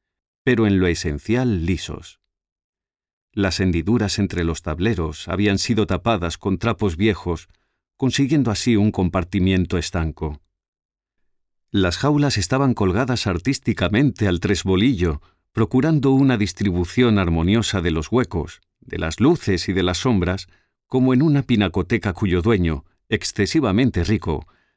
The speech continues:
ha comprado más cuadros de los que realmente caben. En el suelo de esta reducida habitación había un gran colchón cuadrado.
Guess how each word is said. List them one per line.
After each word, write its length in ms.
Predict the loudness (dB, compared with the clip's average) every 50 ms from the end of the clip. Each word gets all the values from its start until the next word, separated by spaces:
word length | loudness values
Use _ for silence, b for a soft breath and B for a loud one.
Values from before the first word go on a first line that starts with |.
| _ _ _
ha 140 | _ -6 -2
comprado 480 | 0 0 0 0 0 -2 0 2 2
más 240 | 2 2 2 0 -2
cuadros 420 | -2 0 0 2 2 2 0 0 0
de 120 | 0 0
los 180 | 0 0 -2 -2
que 100 | -6 -4
realmente 680 | -2 0 0 2 2 2 2 2 0 -2 -4 -8 -10
caben. 420 | -8 -8 -8 -8 -10 -12 -14 -20 _ _ _ _ _ _ _ _ _ _ _ _ _ _ _ _ _ _ _ _ _ _ _ _ _ _ _
En 160 | 2 2 2
el 100 | 2 0
suelo 280 | 0 0 0 0 2
de 140 | 2 2 0
esta 220 | 0 0 -2 -2 -2
reducida 520 | -2 -2 -4 -4 -2 0 0 2 2 0
habitación 720 | 0 -2 -4 -4 -6 -2 -2 -2 -2 -2 -4 -8 -12 -14 _ _ _
había 380 | -2 0 0 2 2 2 2
un 220 | 2 2 2 0 0
gran 220 | 0 0 0 0
colchón 500 | 0 -2 -4 -4 -4 -2 -2 0 0 0
cuadrado. 640 | -2 -4 -4 -4 -4 -4 -6 -6 -8 -10 -12 -14